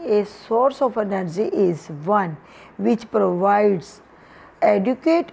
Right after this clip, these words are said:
amount of energy over a long period of time. लंबे समय तक हमें adequate amount जो है एनर्जी की मिलती रहे, उस चीज़ को हम source of energy कहेंगे। A source of energy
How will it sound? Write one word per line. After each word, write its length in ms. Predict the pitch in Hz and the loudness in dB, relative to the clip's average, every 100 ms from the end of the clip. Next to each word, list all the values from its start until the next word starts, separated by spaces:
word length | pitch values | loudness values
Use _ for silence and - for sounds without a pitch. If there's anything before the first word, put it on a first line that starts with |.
| - | -2
amount 580 | 226 190 202 240 254 247 | 0 0 2 2 2 2
of 180 | 220 - | 0 0
energy 760 | - 196 180 180 170 165 226 - - | -2 -2 -2 -4 -6 -6 -8 -8 -4
over 320 | 233 240 269 | -2 0 2
a 80 | 262 | 2
long 640 | 185 185 196 233 302 359 | 0 0 -2 0 0 -2
period 320 | 320 269 226 208 | -2 0 0 2
of 380 | 190 - 277 349 - - _ | -2 -2 -4 -4 -8 -20 _
time. 260 | 208 175 151 - - - - - 185 | -10 -10 -12 -20 -20 -20 -20 -12 -6
लंबे 320 | 185 208 359 | -2 0 0
समय 300 | - 254 247 | 0 0 2
तक 300 | 240 233 - - - - | 0 -2 -6 -20 -20 -4
हमें 240 | 208 214 220 | 0 2 2
adequate 540 | 208 226 269 311 294 | 0 0 0 2 2
amount 520 | 233 208 190 180 156 - | 0 0 -2 -4 -8 -8
जो 120 | 175 | -6
है 320 | 170 202 254 | -4 -2 0
एनर्जी 360 | - 208 175 196 - | -2 -2 -4 -6 -6
की 80 | 190 | -4
मिलती 420 | 190 226 - 302 | -2 -2 -2 0
रहे, 380 | 277 269 285 285 - - - - | 0 0 0 -4 -8 -20 -14 -2
उस 280 | 240 226 - - - - - | 0 0 -4 -20 -20 -18 -4
चीज़ 260 | 220 180 175 | -2 -2 -2
को 140 | 208 | -2
हम 420 | 190 196 190 208 262 | -2 -2 -2 -2 -4
source 400 | - 208 175 196 | -4 -4 -4 -6
of 140 | 180 | -6
energy 500 | 185 175 151 180 277 - - - - | -4 -6 -8 -8 -8 -10 -16 -20 -14
कहेंगे। 460 | 185 170 165 151 160 - - - | -12 -10 -12 -14 -18 -20 -20 -8
A 80 | 214 | -4
source 360 | 190 240 277 294 | 0 2 2 0
of 140 | 254 | -2
energy 540 | 233 202 190 165 220 | 0 -2 -4 -6 -8